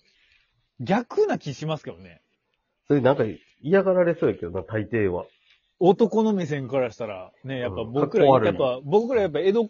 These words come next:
Speaker 1: 子目指してますから、生きを目指してま-、生きてますから。
Speaker 2: 持っとってもな、ポイントカード。
Speaker 1: うん。あ、隠す？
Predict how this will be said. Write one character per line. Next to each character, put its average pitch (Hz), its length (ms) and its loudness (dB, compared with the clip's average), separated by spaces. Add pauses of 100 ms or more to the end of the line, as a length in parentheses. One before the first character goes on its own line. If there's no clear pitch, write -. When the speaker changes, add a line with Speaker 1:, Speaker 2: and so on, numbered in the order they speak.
(140)
Speaker 1:
子 220 80 -2
目 202 100 -4
指 190 140 -2
し - 20 -14
て 190 80 -10
ま 175 140 -8
す - 60 -20
か 113 100 -8
ら、 101 120 -10
生 135 100 -6
き 170 200 -6
を 165 80 -2
目 147 120 -8
指 147 120 -2
し - 60 -16
て 143 60 -14
ま-、 131 200 -12
生 139 80 -14
き - 80 -20
て 131 80 -12
ま 113 140 -16
す - 60 -20
か 92 120 -16
ら。 80 160 -20 (140)
Speaker 2:
持 123 120 -2
っ 127 100 -6
と 160 100 -4
っ - 20 -4
て - 160 -8
も - 120 -14
な、 87 160 -8 (120)
ポ 101 100 -6
イ 95 40 -2
ン 92 80 -6
ト - 80 -12
カ 113 140 -12
ー 85 120 -12
ド。 - 100 -20 (560)
Speaker 1:
う 143 60 -4
ん。 - 20 -4
あ、 - 220 -10
隠 156 60 -8
す？ 160 220 -8